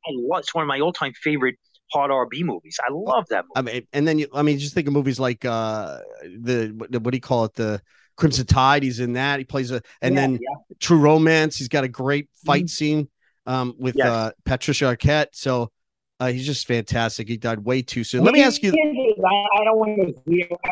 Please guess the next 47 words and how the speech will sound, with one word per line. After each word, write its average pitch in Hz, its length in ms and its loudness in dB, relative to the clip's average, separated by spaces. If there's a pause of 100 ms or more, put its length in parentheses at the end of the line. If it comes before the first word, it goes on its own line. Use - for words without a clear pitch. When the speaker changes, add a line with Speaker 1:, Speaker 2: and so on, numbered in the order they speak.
Speaker 1:
don't 247 140 2
wanna 220 180 0
veer 185 260 0
into 170 240 -4
something 139 400 -6
too 170 120 0
crazy, 120 400 -4
but 123 100 -2 (340)
he 247 140 4
was 247 200 2
an 220 100 4
example 160 440 -2
in 131 60 0
The 117 60 -4
Sopranos, - 720 -6
right? 123 240 -2 (180)
When 139 140 -2
anybody 208 380 0
says, 131 400 -2
"How 160 200 -2
could 190 160 -2
a 185 40 -2
guy 123 500 -2
who, 120 140 -8 (200)
who's, 135 200 0
uh, 131 140 0
uh, 127 340 -2
you 127 180 -4
know, 113 120 -2 (260)
not 151 160 -6
the 180 80 -6
youngest 170 400 -2
guy 156 160 0
in 147 100 -4
the 139 60 2
world, 135 200 2
but 120 120 -4
not 123 200 -4
the 127 120 -2
oldest, 107 440 -2 (360)
a 151 80 2
little 160 240 2
bit 170 140 2
overweight, 139 720 -2 (380)
get 139 200 -4 (380)
good-looking 135 540 0
women?" 113 300 -6